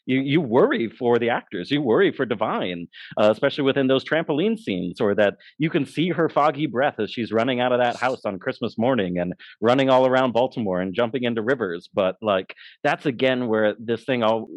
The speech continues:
John Waters movies from these times always get me, is that they're just insane passion projects. And, you know, it, it, every one of those moments shows up on screen.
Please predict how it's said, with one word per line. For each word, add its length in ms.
John 200
Waters 280
movies 260
from 160
these 180
times 280
always 240
get 240
me, 100
is 140
that 120
they're 140
just 240
insane 680
passion 420
projects. 640
And, 520
you 80
know, 160
it, 200
it, 180
every 240
one 160
of 60
those 200
moments 360
shows 180
up 160
on 160
screen. 340